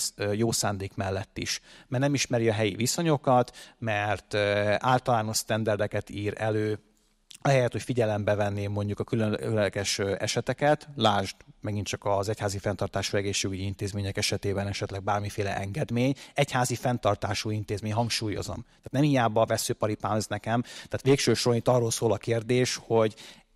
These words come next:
ha én befizetem az egyházi adót, vagy pénzzel támogatom az egyházamat, most tök mindegy, melyik legyen ez, akkor az én pénzemet használhatják-e arra, olyan dologra, amire én egyébként nem szeretném.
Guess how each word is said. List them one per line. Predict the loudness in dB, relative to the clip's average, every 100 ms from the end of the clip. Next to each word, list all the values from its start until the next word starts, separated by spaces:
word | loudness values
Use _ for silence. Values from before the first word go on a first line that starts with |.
| _ _
ha | 0
én | 2
befizetem | 4 4 2 -2
az | -2
egyházi | -2 -2 -2 0 2
adót, | 2 2 -2
vagy | -4 -2
pénzzel | 0 2 2 0
támogatom | 0 -2 0 -2 -4 -2
az | -2 -2
egyházamat, | -4 -2 -2 0 2 0
most | 0
tök | -6 -4
mindegy, | -4 -2
melyik | -4 -4
legyen | -4 -4 0
ez, | 2 2 -2 -16 -10
akkor | -8 0 0
az | 2
én | 2 2 2
pénzemet | 4 4 4 0 0 -2 -2
használhatják-e | 2 2 2 0 2 2 2 0 0 0 0
arra, | 2 4 6 6
olyan | 6 2 2
dologra, | 2 4 4 2 0 _ 2
amire | 2 4 0 0
én | -2 -2
egyébként | -2 -2 -2 0
nem | 0 0
szeretném. | 2 0 0 -6 -10